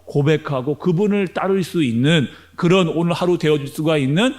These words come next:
저와 여러분들 되어지시기를 예수님의 이름으로 축복합니다. 기도하겠습니다. 하나님 아버지, 우리도 어쩌면 가늠한 여인을 보면서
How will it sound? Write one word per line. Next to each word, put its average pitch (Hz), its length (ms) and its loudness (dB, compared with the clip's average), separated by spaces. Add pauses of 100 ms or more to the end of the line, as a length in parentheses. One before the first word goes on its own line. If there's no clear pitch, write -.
(200)
저와 127 260 -2
여러분들 123 460 0
되어지시기를 113 800 -2
예수님의 127 500 0
이름으로 110 380 -2
축복합니다. 98 720 -6 (360)
기도하겠습니다. 147 880 0 (100)
하나님 160 300 0
아버지, 160 480 0 (1800)
우리도 160 280 2
어쩌면 147 760 0 (640)
가늠한 165 480 0
여인을 139 320 0
보면서 113 840 -4